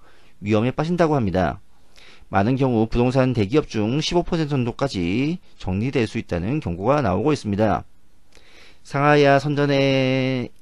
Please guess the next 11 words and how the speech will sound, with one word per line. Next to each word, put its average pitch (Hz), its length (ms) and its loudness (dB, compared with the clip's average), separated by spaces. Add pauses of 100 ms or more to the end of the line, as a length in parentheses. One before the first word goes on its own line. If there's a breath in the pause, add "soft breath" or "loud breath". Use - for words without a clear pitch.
(100)
있는 117 240 2
상장 147 320 0
기업을 131 260 4
모은 104 400 2
씨에스아이 165 480 0
삼백 156 300 -4
지수는 151 500 -2 (440 loud breath)
마이너스 156 520 2
변동으로 113 420 0
마감되는 120 440 0
반면 107 600 -2